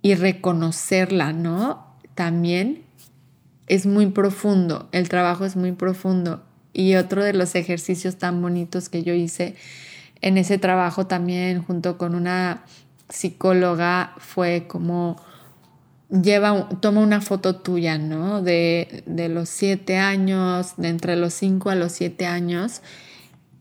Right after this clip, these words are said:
y mira la foto y obsérvate. ¿Y qué es lo que ves?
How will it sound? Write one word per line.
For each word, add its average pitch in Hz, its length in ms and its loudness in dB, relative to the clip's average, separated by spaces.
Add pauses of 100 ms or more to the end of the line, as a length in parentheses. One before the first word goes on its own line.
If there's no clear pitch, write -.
(640)
y 208 140 4
mira 220 360 6
la 214 200 0
foto - 560 -4 (1040)
y 196 200 4
obsérvate. 202 960 -2 (1000)
¿Y 190 120 -2
qué 233 240 2
es 233 160 0
lo 226 220 2
que 190 120 0
ves? 175 480 -2